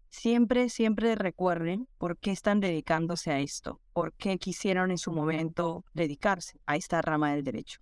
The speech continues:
Creo que perder el norte a veces es muy fácil, e irse por el camino contrario a nuestras convicciones es lo que nos puede llevar muchas veces a una gran insatisfacción personal, profesional y personal. Y también recuerden que el derecho ambiental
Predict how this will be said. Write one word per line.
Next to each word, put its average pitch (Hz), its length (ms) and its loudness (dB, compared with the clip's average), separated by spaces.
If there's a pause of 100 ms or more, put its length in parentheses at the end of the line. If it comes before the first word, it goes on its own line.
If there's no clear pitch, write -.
Creo 196 140 -2
que 190 160 -2
perder 185 480 0
el 202 100 2
norte 202 340 2
a 190 60 6
veces 185 280 -2
es 202 100 -4
muy 190 160 -6
fácil, 196 500 0
e 165 60 -4
irse 170 320 -2
por 190 100 4
el 180 80 0
camino 170 400 2
contrario 170 460 2
a 170 40 2
nuestras 175 280 -4
convicciones 165 960 -2
es 160 240 0
lo 170 100 4
que 160 140 0
nos 151 140 -2
puede 160 200 4
llevar 151 240 2
muchas 156 320 -2
veces 151 360 0
a 185 80 2
una 185 260 2
gran 180 180 4
insatisfacción 175 720 -4
personal, 156 760 0 (140)
profesional 202 500 2
y 240 60 4
personal. - 480 -8 (120)
Y 180 440 0
también 196 320 2
recuerden 208 540 0
que - 100 -4
el 180 80 0
derecho 165 300 0
ambiental 170 580 0